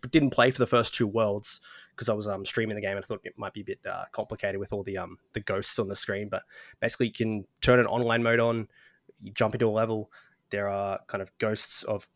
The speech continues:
other players that are playing the level at the same time as you. Um, they can kind of leave you, like, pop up little standees to kind of give you clues of where some of the purple coins are or the secrets. Uh, if you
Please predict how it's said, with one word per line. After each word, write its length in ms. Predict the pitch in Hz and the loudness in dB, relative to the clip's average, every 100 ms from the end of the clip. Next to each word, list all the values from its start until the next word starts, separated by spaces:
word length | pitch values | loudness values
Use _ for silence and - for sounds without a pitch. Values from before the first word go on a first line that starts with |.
| - | -4
other 260 | 107 107 - | 0 0 0
players 280 | 117 107 110 | -2 0 -2
that 80 | 107 | -4
are 40 | |
playing 220 | - 110 | -4 -4
the 80 | 107 | -2
level 160 | 107 110 | -4 -6
at 40 | |
the 60 | - | -6
same 220 | - 104 | -4 -4
time 260 | - 110 107 | -2 -2 -2
as 140 | 101 | -4
you. 300 | 120 165 170 - - - - | 4 6 6 2 -12 -14 -12
Um, 100 | - | -8
they 100 | - | -6
can 100 | 110 | -2
kind 180 | 107 | -2
of 160 | 95 - _ | -2 -8 _
leave 180 | 117 110 | -4 -4
you, 220 | 104 98 - _ - | -6 -10 -12 _ -8
like, 140 | 120 - - - | -8 -8 -14 -6
pop 160 | - 120 | 0 2
up 140 | 113 | 2
little 120 | 117 | 0
standees 600 | 110 - 113 110 117 117 | 0 4 4 4 0 0
to 80 | - | 0
kind 120 | - | -2
of 80 | 107 | -2
give 140 | - 107 | -4 -12
you 100 | 107 | -12
clues 380 | - 117 113 | 0 2 2
of 80 | 107 | -2
where 220 | 104 101 | -2 -2
some 160 | - 110 | 0 -2
of 20 | |
the 60 | 101 | 0
purple 280 | - 104 107 | 2 2 2
coins 380 | - 127 127 | 6 6 8
are 220 | 123 120 107 | 8 8 6
or 40 | |
the 60 | 95 | 0
secrets. 680 | - 123 - 123 - - - - - | -2 0 2 2 2 -4 -6 -18 -12
Uh, 60 | - | -10
if 140 | 110 | -6
you 100 | 120 | -6